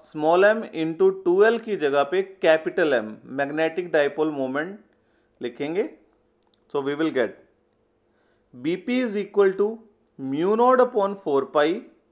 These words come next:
into two M R upon R square minus L square whole square।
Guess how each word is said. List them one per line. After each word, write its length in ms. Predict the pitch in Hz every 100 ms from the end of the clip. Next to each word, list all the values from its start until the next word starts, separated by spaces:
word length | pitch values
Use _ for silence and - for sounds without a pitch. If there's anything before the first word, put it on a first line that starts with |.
| _ -
into 540 | 139 139 165 202 269 - _ _ _ _
two 220 | 208 226 233
M 220 | 233 226 -
R 420 | 135 139 170 -
upon 600 | 139 - 170 151 139 175 - _ _ _ -
R 260 | 135 147
square 420 | 156 - 214 226 208
minus 500 | 165 156 165 180 -
L 240 | 131 135 143
square 420 | - 190 214 277 - _ _ _ _ _ -
whole 240 | 202 190 -
square। 280 | 131 104